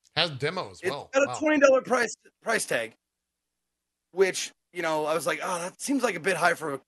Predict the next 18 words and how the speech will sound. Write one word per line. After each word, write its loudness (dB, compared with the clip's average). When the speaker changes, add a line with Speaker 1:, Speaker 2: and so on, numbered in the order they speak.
Speaker 2:
puzzle -4
game, -2
like, -4
of -8
this -4
intensity -6
or -6
this -10
caliber, -2
whatever," -6
but -8
there's -2
a 4
lot 8
of -8
puzzles, 2
so, 2
okay, 0